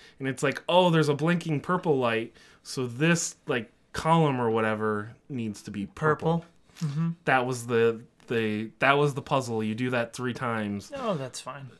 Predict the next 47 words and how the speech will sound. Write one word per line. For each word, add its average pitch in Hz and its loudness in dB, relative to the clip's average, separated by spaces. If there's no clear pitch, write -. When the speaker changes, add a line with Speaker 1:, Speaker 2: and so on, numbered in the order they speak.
Speaker 2:
I 175 2
don't 135 -2
know. 120 -10
Speaker 1:
That, 185 4
what's 226 10
the 226 0
point 214 -2
of 113 -4
that? 76 -18
Speaker 2:
I - -16
don't 160 -4
know. 160 -2
They 196 2
Speaker 1:
That's 185 2
Speaker 2:
have 214 8
Speaker 1:
not 294 12
Speaker 2:
a - 6
Speaker 1:
a 233 6
Speaker 2:
puzzle. 233 2
Speaker 1:
clever 214 6
puzzle. 98 -6
Speaker 2:
No, 277 0
it's 196 -2
not. 202 4
But 180 8
I 185 8
mean, 190 2
like, 185 4
what 202 0
the 214 4
fuck? 208 2
Most 196 0
of 214 -4
the 196 0
Destiny 185 2
puzzles 170 2
were 185 6
like, 165 6
"Shoot 269 10
this 226 8
guy, 170 12
this 226 10
specific 214 8
guy," 180 12
Speaker 1:
I 170 10
Speaker 2:
and - 10
it's 196 10